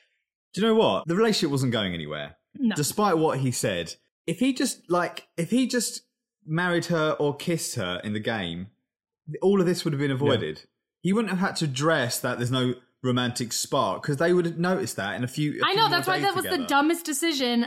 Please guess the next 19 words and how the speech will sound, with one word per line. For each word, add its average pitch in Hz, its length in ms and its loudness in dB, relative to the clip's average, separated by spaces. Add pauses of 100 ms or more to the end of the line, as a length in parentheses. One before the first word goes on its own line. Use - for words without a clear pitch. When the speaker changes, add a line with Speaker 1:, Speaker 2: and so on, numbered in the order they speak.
Speaker 2:
of 254 180 6
all 254 160 8
Speaker 1:
So - 160 0
Speaker 2:
time. 269 180 6
Speaker 1:
he's 196 120 2
just 233 200 0
brought 196 360 4
this 170 160 0
on 185 140 4
himself 101 480 0
just 135 200 -4
by, 139 140 2
like, 131 240 0 (160)
<laughs> 127 160 -8
making 147 300 -2
a 143 40 0
really 160 400 0
terrible 139 540 -2
decision. 131 640 -2